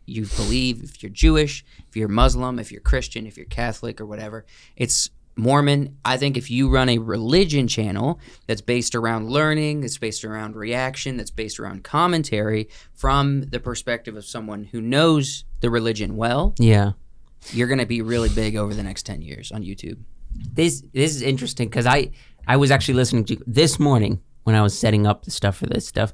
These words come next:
Speaker 2: I was listening to a podcast with Elon Musk talking about Twitter. Um,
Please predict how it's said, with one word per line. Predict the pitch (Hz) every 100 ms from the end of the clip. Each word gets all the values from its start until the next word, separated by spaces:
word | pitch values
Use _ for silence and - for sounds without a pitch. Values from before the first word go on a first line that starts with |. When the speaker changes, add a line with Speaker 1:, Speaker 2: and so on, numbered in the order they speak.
| -
Speaker 2:
I | 123
was | 131
listening | 139 135 127
to | -
a |
podcast | 107 120 113 110 107 -
with | 101 -
Elon | 123 117 110
Musk | 120 113 - - - - - - - - - -
talking | - 151 160
about | 147 120 -
Twitter. | - 131 110 - - - - - - -
Um, | 110 107 104